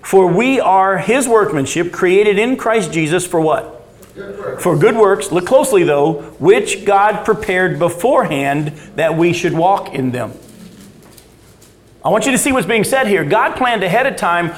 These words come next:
Speaker 1: what good works he wants you to accomplish. He's not wanting you to just to do good works, and hopefully one day God will say you did good.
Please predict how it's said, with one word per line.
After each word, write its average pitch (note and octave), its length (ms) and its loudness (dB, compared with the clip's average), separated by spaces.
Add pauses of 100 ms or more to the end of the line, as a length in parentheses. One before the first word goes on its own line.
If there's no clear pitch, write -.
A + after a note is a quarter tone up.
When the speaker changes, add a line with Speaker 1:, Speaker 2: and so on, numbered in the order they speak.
(140)
Speaker 1:
what A#3 320 2
good G3+ 180 4
works E3 560 2 (540)
he A#3+ 160 -2
wants A3+ 340 2
you G#3 300 -2 (160)
to G#3+ 120 2
accomplish. G#3+ 640 0 (640)
He's G3 120 2
not C#4+ 220 0
wanting A3 240 2
you A3+ 120 0
to G#3 100 0
just G#3+ 240 0
to G#3 60 0
do F#3 140 0
good E3+ 240 2
works, - 560 0 (220)
and D#3 140 -4
hopefully A3 320 2
one G3 240 0
day G3 200 2
God G3 240 0
will F#3+ 80 2
say F#3+ 200 0
you F#3 120 0
did E3 240 2
good. G3+ 500 0